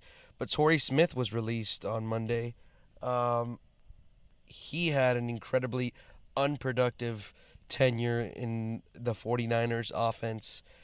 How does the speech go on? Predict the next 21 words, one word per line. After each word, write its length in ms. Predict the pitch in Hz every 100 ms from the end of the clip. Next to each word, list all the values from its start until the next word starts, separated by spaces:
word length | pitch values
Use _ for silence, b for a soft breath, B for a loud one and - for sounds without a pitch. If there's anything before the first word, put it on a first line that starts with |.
| b b -
But 280 | 127 123 -
prior 340 | - 131 160
to 120 | 156 131
that, 280 | 123 120 110
he'd 220 | 131 123
been 320 | 143 139 135
a 80 | -
pretty 280 | 113 147 139
decent 420 | 131 135 - 120
receiver. 600 | 113 - 120 113 117 117 b b b b -
Um, 400 | 120 117 113 98 -
he's 260 | 123 147
a 60 | 170
guy 200 | 131 123
that 140 | 117
I 60 | 113
think 220 | - 117
a 60 | 117
lot 140 | 117
of 60 | 113
teams 340 | 123 117 -